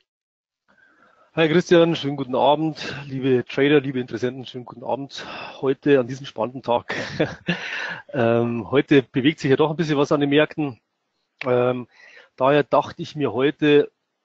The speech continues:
äh, packen wir ein paar verschiedene Themen an. Ähm, wie Christian vorher gerade gesagt hat,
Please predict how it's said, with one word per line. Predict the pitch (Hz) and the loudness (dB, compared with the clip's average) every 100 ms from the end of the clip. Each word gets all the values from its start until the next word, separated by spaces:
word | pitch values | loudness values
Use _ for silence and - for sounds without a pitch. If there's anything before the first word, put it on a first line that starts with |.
| - | -6
äh, | 143 135 135 - 156 143 _ | 0 2 0 -2 -14 -20 _
packen | 147 - 156 | -6 -4 0
wir | |
ein | 143 | 0
paar | - 135 | 2 0
verschiedene | 143 131 165 196 | 2 -4 -6 -6
Themen | - 175 170 | -4 -4 -2
an. | 151 147 165 | 0 0 0
Ähm, | 147 139 135 127 | -2 -2 -4 -6
wie | 139 | -8
Christian | 165 - 143 | -8 -6 -2
vorher | 143 147 | 0 2
gerade | 135 131 | 0 -4
gesagt | - 117 120 131 _ | -8 -10 -8 -8 _
hat, | 135 165 | -2 -2